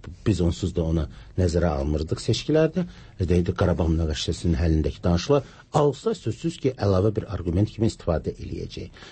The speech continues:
Və bu əlavə bir arqument kimi istifadədə indiki rəhbərlik nə dərəcədə irəli gedə bilər və bu kənar təsirlər ona nə dərəcədə ciddi ola bilər? Hə, əgər, mən sizə deyim ki, tuta-,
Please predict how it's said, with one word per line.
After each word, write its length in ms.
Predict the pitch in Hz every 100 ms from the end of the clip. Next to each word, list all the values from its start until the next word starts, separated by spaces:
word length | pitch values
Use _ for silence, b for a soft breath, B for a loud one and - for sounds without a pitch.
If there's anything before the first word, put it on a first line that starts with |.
| -
Və 160 | 110 110 87 -
bu 220 | - 131 127
əlavə 480 | - 120 123 127 156
bir 160 | 127
arqument 560 | 127 117 110 113 139 123 113
kimi 160 | 110
istifadədə 840 | 113 - - 120 107 92 95 98 80 b b - -
indiki 320 | 117 113 - 117
rəhbərlik 600 | 92 - 95 90 92 - b b
nə 160 | - 113 139
dərəcədə 480 | 156 139 - 90 90
irəli 300 | 92 90 87 85
gedə 160 | 87
bilər 220 | 87 87 85
və 80 | 90
bu 80 | - 95
kənar 300 | 113 120 120
təsirlər 540 | 123 95 - 95 98 92
ona 140 | 87 87 B B -
nə 80 | 123
dərəcədə 460 | 127 135 113 87 95
ciddi 380 | - - - 80
ola 180 | 64 64
bilər? 180 | 64 73 B B -
Hə, 300 | 85 87 110 117
əgər, 240 | 127 123 104 117
mən 300 | 104 104 98
sizə 220 | 98 - 95
deyim 160 | 104 95
ki, 100 | 95 B B -
tuta-, 400 | 104 101 110